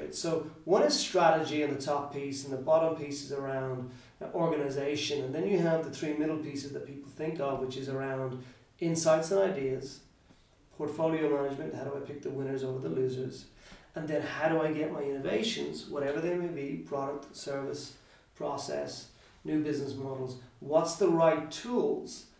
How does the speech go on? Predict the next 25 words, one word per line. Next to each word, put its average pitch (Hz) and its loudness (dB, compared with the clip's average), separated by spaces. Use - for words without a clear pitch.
to - -10
get - -2
them - -10
there? - -8
So - -2
that 233 6
scaffold 170 4
says, 151 6
"Well, 151 -2
that's 226 6
where 214 6
I 196 8
need 190 6
to 190 0
put 240 0
my 143 -2
tools." - -6
Your 202 10
question 175 4
is, 156 0
which 165 4
are 156 4
the 151 4
right 139 0
tools 135 -2